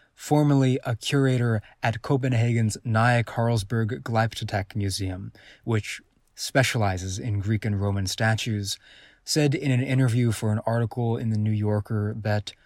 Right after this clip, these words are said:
saying you've seen these sculptures when you've only seen the white marble is comparable to somebody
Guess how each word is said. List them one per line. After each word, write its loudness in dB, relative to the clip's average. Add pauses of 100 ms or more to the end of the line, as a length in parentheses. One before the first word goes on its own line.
(760)
saying 0
you've 0
seen 2
these 2
sculptures -2
when 0
you've 2
only 0
seen 0
the 0
white 0
marble 0 (340)
is -2
comparable 0
to -4
somebody 2